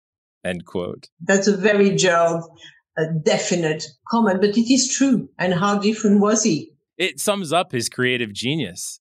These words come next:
Speaker 1: and always challenge, challenge, challenge, and think differently. But his constant quest to create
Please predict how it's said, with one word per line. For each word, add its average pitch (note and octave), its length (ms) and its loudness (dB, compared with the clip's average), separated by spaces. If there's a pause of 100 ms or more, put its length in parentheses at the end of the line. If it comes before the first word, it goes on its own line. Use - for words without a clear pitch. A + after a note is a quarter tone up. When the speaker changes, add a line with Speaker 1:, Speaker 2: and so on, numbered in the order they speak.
Speaker 1:
and G#2+ 160 -10
always A#2 460 -2
challenge, G#2 600 -2
challenge, F#2 480 -8
challenge, E2+ 400 -8
and F#2+ 140 -8
think G#2+ 220 -6
differently. F#2+ 600 -8
But B2+ 340 -2 (200)
his C#3 240 -2
constant D3 420 -6
quest - 360 -4
to A#2 80 -12
create B2+ 420 -4